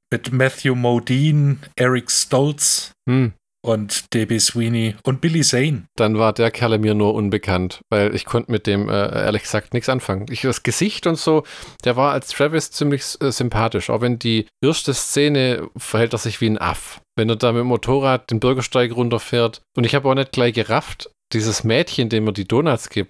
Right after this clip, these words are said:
Speaker 2: erst kriegt er von so einer Minderjährigen die Donuts und dann bringt er irgendwie de-, die Donuts einem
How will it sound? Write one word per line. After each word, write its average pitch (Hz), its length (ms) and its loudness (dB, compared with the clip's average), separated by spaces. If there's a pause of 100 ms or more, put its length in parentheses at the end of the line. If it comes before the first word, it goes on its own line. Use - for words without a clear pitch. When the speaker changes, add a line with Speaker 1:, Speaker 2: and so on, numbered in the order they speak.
(140)
Speaker 2:
erst 131 220 0
kriegt - 280 -4
er 190 80 0
von 185 200 0
so 180 160 -2
einer 175 100 2
Minderjährigen 170 760 2
die 170 120 -4
Donuts 170 480 0
und 120 60 -2
dann 123 180 0
bringt 127 400 -2
er 127 160 2
irgendwie 123 440 0 (180)
de-, 113 380 0
die 107 260 -2
Donuts 127 400 0
einem 98 300 0